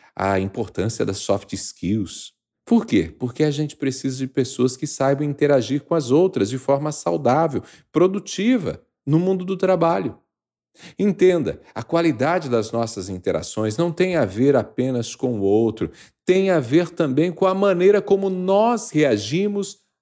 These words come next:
a outra pessoa. E não esqueça, quando é fácil interagir com você, você constrói uma imagem positiva, causa uma boa impressão,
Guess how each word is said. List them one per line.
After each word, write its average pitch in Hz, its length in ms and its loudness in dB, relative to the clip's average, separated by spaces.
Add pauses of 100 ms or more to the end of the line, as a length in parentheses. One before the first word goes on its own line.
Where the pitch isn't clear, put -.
(140)
a 147 140 0
outra 160 420 4
pessoa. 71 680 -10 (840)
E 90 80 -2
não 107 160 0
esqueça, - 600 -2 (460)
quando 151 180 0
é 143 60 2
fácil - 580 -8
interagir 98 520 -2
com 82 140 -6
você, 78 440 -4 (420)
você 101 200 -4
constrói 110 500 -2
uma 113 120 -2
imagem 101 400 -6
positiva, 95 840 -4 (220)
causa 110 340 0
uma 104 140 0
boa 98 220 0
impressão, 95 680 -6